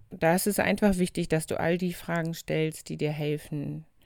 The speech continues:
äh, herauszufinden, wo deine Vorlieben jetzt befriedigt werden und wo nicht. Aber Bildgröße und Format ist auf jeden Fall wichtig herauszufinden und ob es mit Rahmung oder ohne Rahmung abgegeben werden soll.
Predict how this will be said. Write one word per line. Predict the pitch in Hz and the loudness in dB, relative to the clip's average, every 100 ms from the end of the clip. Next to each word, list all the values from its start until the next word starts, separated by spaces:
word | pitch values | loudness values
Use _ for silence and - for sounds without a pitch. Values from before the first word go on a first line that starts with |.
| _ - _ _ | _ -20 _ _
äh, | - | -4
herauszufinden, | 165 147 143 151 - 165 - 156 156 151 165 | -2 -2 -2 -4 -6 -8 -6 -6 -6 -8 -8
wo | 160 160 | -8 -4
deine | 165 156 165 | -2 -2 -4
Vorlieben | - 196 180 165 160 160 | -2 -2 -2 -2 -2 -2
jetzt | 156 - - | -4 -6 -8
befriedigt | 165 - 170 165 - | -8 -6 -6 -8 -8
werden | 170 139 - | -4 -2 -2
und | - 156 - | -6 -6 -4
wo | 156 | -2
nicht. | 147 - - - - - - - | -2 -4 -8 -18 -20 -18 -18 0
Aber | 170 170 165 - - | 6 8 8 4 -4
Bildgröße | - 185 - - 180 - | 2 2 0 -2 -2 0
und | 175 175 | 0 0
Format | 170 165 156 165 | -2 0 -2 -2
ist | 175 | -4
auf | 170 - | -4 -4
jeden | 170 | -6
Fall | 165 165 | -4 -4
wichtig | 165 165 165 | -2 -4 -4
herauszufinden | 160 160 156 160 160 - 156 156 | -2 -2 -2 -4 -8 -6 -6 -4
und | - 151 147 | -6 -6 -6
ob | - - | -8 -6
es | 156 - | -8 -6
mit | 160 165 | -8 -6
Rahmung | 156 156 160 - | -6 -4 -6 -6
oder | 165 156 - | -4 -2 0
ohne | 185 190 165 | 2 2 0
Rahmung | 139 156 156 | -2 -2 2
abgegeben | 139 - 160 - 165 160 | 2 0 -8 -6 -6 -4
werden | 160 - - | -6 -6 -6
soll. | - - | -6 -6